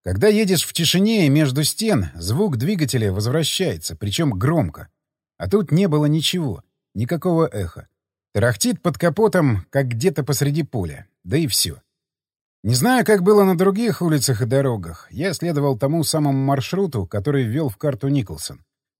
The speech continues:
Но дорога была вполне свободной. После недолгих размышлений пришел к выводу, что, скорее всего, мгновение остановилось среди ночи.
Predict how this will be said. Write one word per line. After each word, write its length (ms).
Но 200
дорога 340
была 220
вполне 400
свободной. 640
После 260
недолгих 460
размышлений 680
пришел 440
к 60
выводу, 420
что, 160
скорее 400
всего, 380
мгновение 720
остановилось 640
среди 320
ночи. 460